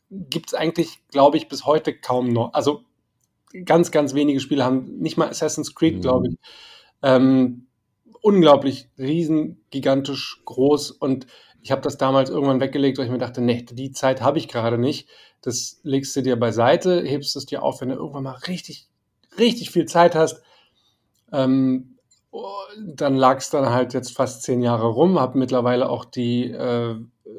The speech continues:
Speaker 1: Special Edition oder weiß ich nicht, was es da gab, geholt und jetzt eben auf die Anniver-, Anniversary Edition abgegradet,
Speaker 2: Mhm.
Speaker 1: ähm, und hab's mir nochmal gegeben und dachte,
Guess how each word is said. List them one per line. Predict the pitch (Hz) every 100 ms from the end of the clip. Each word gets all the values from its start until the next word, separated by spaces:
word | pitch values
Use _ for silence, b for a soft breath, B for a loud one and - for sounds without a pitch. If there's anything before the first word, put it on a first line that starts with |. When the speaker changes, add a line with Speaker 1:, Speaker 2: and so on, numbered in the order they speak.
| -
Speaker 1:
Special | - - 135 - 147
Edition | 123 143 - 143
oder | 135 123
weiß | 135
ich | 143
nicht, | 139
was | 135
es | 135
da | 135
gab, | 131 131 131 b b b b b b
geholt | 135 117 139 139
und | 139 120
jetzt | 127 120 -
eben | 131 127
auf | 135 117
die | - 131
Anniver-, | 123 117 120 123 -
Anniversary | 131 117 135 143 139 139
Edition | 131 127 135 135
abgegradet, | 131 139 135 131 _ _ - 120 131 127 131 -
Speaker 2:
Mhm. | _ _ _ _ _ _ _ _ -
Speaker 1:
ähm, | 123 123 123 127 127
und | 120
hab's | 139 -
mir | 139
nochmal | 135 127
gegeben | 117 113 123 123 127 127
und | - 120 117 113 - - - -
dachte, | 120 - 127 120 120